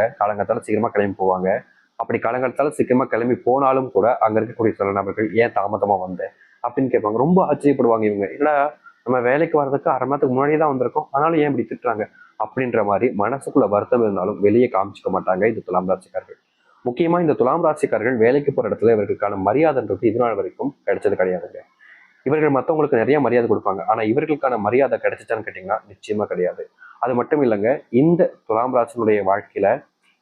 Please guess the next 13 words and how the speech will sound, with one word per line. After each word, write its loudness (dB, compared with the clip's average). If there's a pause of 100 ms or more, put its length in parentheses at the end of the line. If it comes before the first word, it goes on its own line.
இவங்க 0 (200)
யார்கிட்ட -2
ரொம்ப 0
நெருக்கமா 0
இருக்காங்களோ, 0
வேலை 4
செய்-, -2
பண்ற -2
இடத்துல 0 (500)
யார்கிட்ட -2
ரொம்ப 0
நெருக்கமா 0
இருக்காங்களோ 0